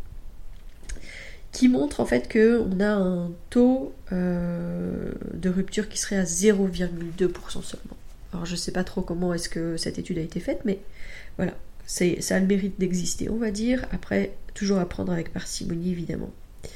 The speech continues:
Alors, s'il y a eu plus qu'une césarienne, le risque, euh, passe de zéro virgule neuf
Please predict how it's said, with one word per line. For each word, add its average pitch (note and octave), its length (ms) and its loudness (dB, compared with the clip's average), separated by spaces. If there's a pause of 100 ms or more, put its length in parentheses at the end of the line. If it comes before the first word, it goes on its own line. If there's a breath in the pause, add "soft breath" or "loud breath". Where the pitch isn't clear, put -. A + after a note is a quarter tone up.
(1600 loud breath)
Alors, A3+ 200 10
s'il - 220 2
y C4+ 60 6
a C4 40 10
eu A#3+ 120 10
plus F4+ 340 8
qu'une C4+ 340 6
césarienne, G#3+ 600 6 (280 loud breath)
le A3 120 6
risque, C4 400 2
euh, A3 580 6
passe B3 400 2
de G#3+ 340 4
zéro A3 380 4
virgule F#3+ 380 2
neuf G3 340 0